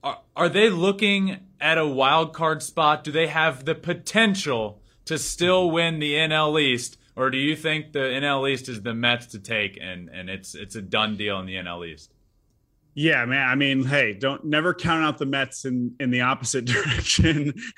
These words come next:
Speaker 2: Um, but I would say that, that, uh, look, I am a believer in the Mets, that they are the best team in this division. You were just talking about before I hopped on, right? Like, even with that extra wild card spot, we know how crowded that is,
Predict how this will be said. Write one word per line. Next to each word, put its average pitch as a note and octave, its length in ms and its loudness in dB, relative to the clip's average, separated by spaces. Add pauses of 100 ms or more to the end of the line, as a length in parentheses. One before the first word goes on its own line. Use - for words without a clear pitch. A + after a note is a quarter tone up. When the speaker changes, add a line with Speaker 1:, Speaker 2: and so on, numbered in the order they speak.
(220)
Speaker 2:
Um, D#3+ 380 2 (500)
but D#3+ 280 0 (300)
I - 220 2
would G3 180 4
say D#3+ 380 4
that, C#3 260 2 (360)
that, C#3+ 260 2
uh, F2 220 -2
look, C3+ 220 2
I D3 180 4
am C#3+ 140 -2
a B2+ 80 -2
believer A#2+ 340 -2
in A2+ 80 -2
the A2+ 60 -2
Mets, A2 260 -4
that A2+ 160 -4
they A#2 60 -2
are A2 120 2
the G#2+ 80 -2
best G#2+ 220 -4
team A2 120 -8
in G#2 40 -4
this G#2 140 -10
division. B2+ 320 2
You D3 80 6
were D3 80 4
just C3 160 -2
talking B2+ 240 -2
about A#2 220 -4
before A#2+ 220 -4
I A2 100 -2
hopped A2 260 -6
on, A#2+ 160 -4
right? G#2+ 200 -4
Like, G#2+ 240 -4 (280)
even D3 240 4
with C#3 140 4
that A#2+ 140 2
extra B2 280 -2
wild A#2 200 0
card G2+ 220 -8
spot, G2+ 340 -4
we G#2 120 -6
know A#2 160 -4
how A2 160 -2
crowded G#2+ 400 -2
that G2+ 160 -2
is, G2 240 -4